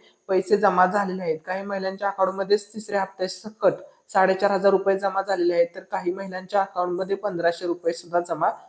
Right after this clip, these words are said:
झालेले आहेत. ठीक आहे, तर मी तुम्हाला त्यांच्या कमेंट सुद्धा दाखवणार आहे, त्यामुळे तुम्हाला शेवटपर्यंत हा व्हिडिओ पाहायचा आहे.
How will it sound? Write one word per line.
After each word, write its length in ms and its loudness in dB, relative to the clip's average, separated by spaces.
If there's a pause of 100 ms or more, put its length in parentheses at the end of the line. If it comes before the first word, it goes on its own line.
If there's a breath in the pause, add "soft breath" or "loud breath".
(180)
झालेले 300 6
आहेत. 180 0 (100)
ठीक 180 0
आहे, 300 -2 (120)
तर 80 6
मी 140 6
तुम्हाला 280 4
त्यांच्या 280 2
कमेंट 360 2
सुद्धा 240 0
दाखवणार 460 2
आहे, 160 -8
त्यामुळे 320 -4
तुम्हाला 280 -6
शेवटपर्यंत 600 0
हा 180 -4
व्हिडिओ 340 -4
पाहायचा 440 -10
आहे. 200 -18